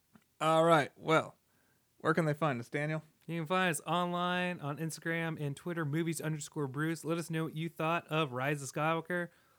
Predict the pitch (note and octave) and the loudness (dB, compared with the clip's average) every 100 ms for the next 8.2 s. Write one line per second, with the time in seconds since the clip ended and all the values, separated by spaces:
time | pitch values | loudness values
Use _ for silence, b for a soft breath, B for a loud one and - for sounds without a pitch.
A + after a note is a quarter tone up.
0 | _ - F3+ G#3+ F#3+ G#3 - _ _ _ | _ -2 0 2 2 2 0 _ _ _
1 | - G#3 G#3 G3+ G#3 G3+ - _ _ _ | 0 2 4 2 0 -2 -6 _ _ _
2 | _ _ _ _ _ - F#3+ F#3 - F3+ | _ _ _ _ _ 0 2 2 0 0
3 | F3 E3+ E3 F#3 F3+ - F3+ E3+ E3 D#3+ | 0 -2 -2 -2 -2 -2 -2 -2 -2 -4
4 | D#3+ D3 D#3+ D3+ D#3 C#3 D3+ F3 D#3 F#3 | -4 -4 -2 -4 -6 -4 0 0 0 0
5 | E3+ E3 D#3+ E3 D#3 D3+ D#3 C#3+ B2 B2 | 0 0 -2 -2 -2 -2 -2 -4 -6 -6
6 | A2+ _ b b b b C3+ D#3+ D#3+ - | -8 _ b b b b -2 -2 -2 -2
7 | E3 D#3+ D#3 D3 B2+ C3+ C3+ B2 G#2+ - | -2 0 -2 -4 -6 -4 -6 -8 -12 -14
8 | - | -16